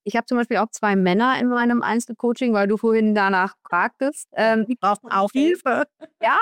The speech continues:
Speaker 1: und, und die gehen zum Beispiel nicht ins Gruppencoaching. Also
Speaker 2: Ja.
Speaker 1: die sind wirklich bei mir nur, ich sag mal nur, eins zu eins,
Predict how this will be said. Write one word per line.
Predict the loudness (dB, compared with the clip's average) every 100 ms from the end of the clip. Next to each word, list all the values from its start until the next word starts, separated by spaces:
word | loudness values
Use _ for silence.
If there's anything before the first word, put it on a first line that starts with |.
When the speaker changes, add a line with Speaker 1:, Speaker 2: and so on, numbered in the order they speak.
| 0
Speaker 1:
und, | -2 -2
und | -4 0
die | 0 0 0
gehen | 0 0
zum | 0 0
Beispiel | -2 -4 -4 0
nicht | 2 0 -4
ins | -10 -10
Gruppencoaching. | -10 -10 -12 -18 -18 -16 -16 -12
Also | -2 0
Speaker 2:
Ja. | 2
Speaker 1:
die | 2
sind | 0 _ -20
wirklich | -4 -4 -2
bei | 2
mir | 4 4 4
nur, | 4 4 4 0 -4 _ _ _
ich | -6
sag | -4 0
mal | 2
nur, | 4 2 0 0
eins | -2 0 -2 -4
zu | -4
eins, | -2 -2 -2 -6